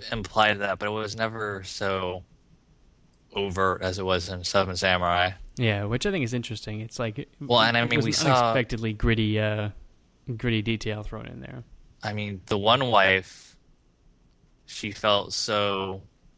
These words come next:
Speaker 1: ashamed
Speaker 2: Mm-hmm.
Speaker 1: that she like, burned herself to death in that fire.
Speaker 2: Yeah, yeah, because she had been kidnapped by the bandits, um, and been, like, yeah,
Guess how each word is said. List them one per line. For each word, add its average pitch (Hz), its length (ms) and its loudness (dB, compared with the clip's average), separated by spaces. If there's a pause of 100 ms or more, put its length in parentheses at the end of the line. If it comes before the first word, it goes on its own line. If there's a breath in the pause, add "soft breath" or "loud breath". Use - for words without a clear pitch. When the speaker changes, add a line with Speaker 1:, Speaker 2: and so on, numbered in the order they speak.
(1700)
Speaker 1:
ashamed 95 880 0 (160)
Speaker 2:
Mm-hmm. 120 180 -4
Speaker 1:
that 98 140 0
she 98 340 -2 (800)
like, 92 320 -2 (640)
burned 107 260 -8
herself 92 360 -4
to 101 80 -6
death 95 280 4
in 95 60 -6
that 90 200 4
fire. 90 400 4 (160)
Speaker 2:
Yeah, 110 420 0
yeah, 113 320 0
because 120 300 -4
she 135 200 -2
had 120 180 -2
been 113 140 -4
kidnapped 113 440 -2
by 110 120 -4
the 110 80 -8
bandits, 110 680 -6 (1000 soft breath)
um, 110 520 -6 (1040)
and 110 220 -2
been, 107 220 -2
like, 104 200 -6 (840)
yeah, 107 260 -2